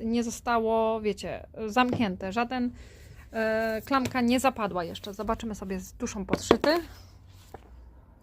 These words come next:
Dlaczego mamy w zwyczaju wierzyć, że się nie uda, zanim cokolwiek rozpoczniemy? Dlaczego mamy w zwyczaju komplikować sobie życie?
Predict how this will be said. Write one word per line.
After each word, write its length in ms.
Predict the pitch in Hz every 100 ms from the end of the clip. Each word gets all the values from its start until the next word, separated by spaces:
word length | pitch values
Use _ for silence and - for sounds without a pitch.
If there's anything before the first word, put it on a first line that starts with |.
| - - -
Dlaczego 340 | - 269 359 415
mamy 260 | 320 254
w 60 | 214
zwyczaju 540 | 196 202 220 247 262
wierzyć, 400 | 196 208 190 247
że 160 | 214 208
się 320 | - 214 214 202
nie 340 | 220 262 262 -
uda, 340 | 226 202 196
zanim 240 | 202 202 196
cokolwiek 460 | 202 - 202 190
rozpoczniemy? 760 | 202 196 - 196 - 190 185 262 - - - -
Dlaczego 360 | 220 226 208
mamy 320 | 196 196 190 185
w 80 |
zwyczaju 540 | 196 196 190 185 185 175
komplikować 840 | - 240 320 - 202 208 214 196
sobie 280 | - 185 170
życie? 360 | 175 170 208